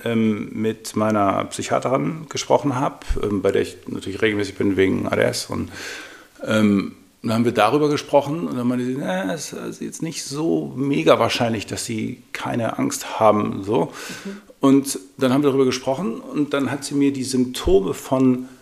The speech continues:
Speaker 1: Angst beschrieben.
Speaker 2: Mhm.
Speaker 1: Ich so, "Ach so, das. Also das hab ich, das hab ich
Speaker 2: Das
Speaker 1: jeden,
Speaker 2: hab ich immer.
Speaker 1: das ist,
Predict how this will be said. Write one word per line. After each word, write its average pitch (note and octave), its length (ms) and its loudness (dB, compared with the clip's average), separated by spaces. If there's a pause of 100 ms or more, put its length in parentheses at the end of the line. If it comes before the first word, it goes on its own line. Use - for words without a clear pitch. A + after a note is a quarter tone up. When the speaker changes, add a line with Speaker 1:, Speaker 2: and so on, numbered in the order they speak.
(400)
Speaker 1:
Angst - 640 0 (160)
beschrieben. G#2+ 760 2
Speaker 2:
Mhm. A3 160 -6 (280)
Speaker 1:
Ich - 120 -6
so, - 100 -2
"Ach A2 80 -2
so, C3 120 2
das. E3+ 540 2 (560)
Also C3 200 4
das A#2 240 0
hab G3 80 2
ich, - 240 -4
das - 160 0
hab F#3 80 0
ich - 160 -4 (180)
Speaker 2:
Das E3 120 0
Speaker 1:
jeden, F#3 80 4
Speaker 2:
hab F3+ 80 6
ich D3+ 180 0
immer. F3 200 2
Speaker 1:
das C3+ 220 4
ist, - 360 0